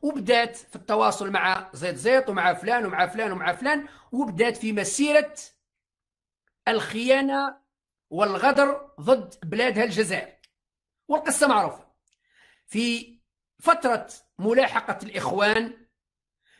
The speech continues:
تم تهريبها مع مجموعة من ال-، ال-، ال-، ال-، ال-، يعني المتعاطفين مع الإخوان في مصر،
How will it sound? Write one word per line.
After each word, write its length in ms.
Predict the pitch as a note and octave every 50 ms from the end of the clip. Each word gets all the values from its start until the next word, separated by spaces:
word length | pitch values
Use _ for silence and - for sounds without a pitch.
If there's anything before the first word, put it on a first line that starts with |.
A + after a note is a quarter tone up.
| _ -
تم 440 | - E4 E4 D4 C4 C4 B3+ B3 B3
تهريبها 920 | - - - A3 F#3+ F#3 F#3 A#3+ B3+ A#3 F3+ G#3 G#3 F#3+ F#3 G3 G3 G3
مع 220 | F#3+ G3 F3 F3+ F#3+
مجموعة 500 | F#3+ F3 D3 D3+ G#3 G#3+ G3 E3+ F#3 F3+
من 280 | F#3 G3 G3 F3+ D3+ - - _ _ _ _ _ _ _ _ - -
ال-، 200 | F3 F#3 F3+ F3
ال-، 180 | E3+ E3 E3
ال-، 180 | D#3+ D#3 D#3 D#3
ال-، 180 | D3+ D3+ D3
ال-، 320 | D3 D3 C#3+ C#3+ C#3+ D3+ -
يعني 200 | D#3+ E3+ F#3 F3+
المتعاطفين 800 | F#3 F#3 F3+ - F#3 F3 G3+ G3+ G3+ - - A3 G3+ F3+ F3
مع 400 | F3 D#3 D#3 F3 F3 E3+ - - - _ _ -
الإخوان 420 | G3+ G#3+ F#3 - - F#3+ F#3+ F3
في 140 | E3+ F3 E3+
مصر، 340 | G3+ C4 - - D#4 D#4